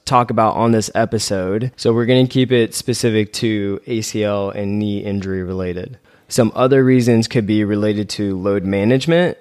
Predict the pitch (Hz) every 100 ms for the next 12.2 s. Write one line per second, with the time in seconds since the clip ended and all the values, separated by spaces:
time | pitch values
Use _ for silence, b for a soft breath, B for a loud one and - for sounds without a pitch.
0 | - - 107 104 101 104 101 104 98 107
1 | 104 101 - 107 101 98 - 110 101 -
2 | 143 139 151 170 175 B B B B B
3 | 110 110 98 101 107 110 107 101 - 104
4 | - 101 104 - 101 90 98 - 104 107
5 | 101 95 76 92 95 98 113 123 110 -
6 | - 120 113 101 107 90 110 117 117 113
7 | 107 107 107 87 98 - - 107 - 117
8 | 113 139 160 - - 98 95 - - 104
9 | 95 101 - 110 - 107 101 98 107 104
10 | 92 98 98 B B B B B - 160
11 | 175 - 113 - 101 95 87 95 92 92
12 | 127 165